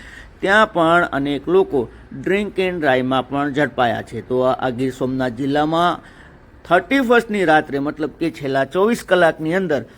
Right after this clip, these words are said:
બસો ને નવ્યાસી લોકો એવા છે જે પીધેલી હાલતમાં ઝડપાયા છે. મોટાભાગના અનેક લોકો એવા પણ છે જે ડ્રિંક કરીને ડ્રાઈવ કરતા હતા, જેમને પણ પોલીસે દબોચી લીધા છે.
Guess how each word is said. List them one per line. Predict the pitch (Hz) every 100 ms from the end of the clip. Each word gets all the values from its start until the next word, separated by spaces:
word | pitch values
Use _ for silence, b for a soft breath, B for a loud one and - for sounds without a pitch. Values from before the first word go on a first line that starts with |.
| B
બસો | 143 165 196 - 180
ને | 170 156
નવ્યાસી | 147 147 160 208 208 185
લોકો | 151 143 139 143
એવા | 175 202 185
છે | 160 135
જે | 143
પીધેલી | - 165 160 185 190
હાલતમાં | 160 143 143 143 147 147
ઝડપાયા | 147 139 117 117 101
છે. | - - _ _ _ _ _ _ _ _ - _ B B B -
મોટાભાગના | 165 180 180 170 170 185 202
અનેક | 170 170 170
લોકો | 165 160 151
એવા | 151 170
પણ | 170 180 175
છે | 185 190
જે | 151 156
ડ્રિંક | 135 165 226 220
કરીને | 175 160 147
ડ્રાઈવ | 127 143 170 170
કરતા | 170 - 165 165
હતા, | 160 175
જેમને | 160 147 139 135 135
પણ | 147 160
પોલીસે | 156 139 139 135 143 139
દબોચી | 135 131 123 123 139
લીધા | 139 135 143
છે. | 131 160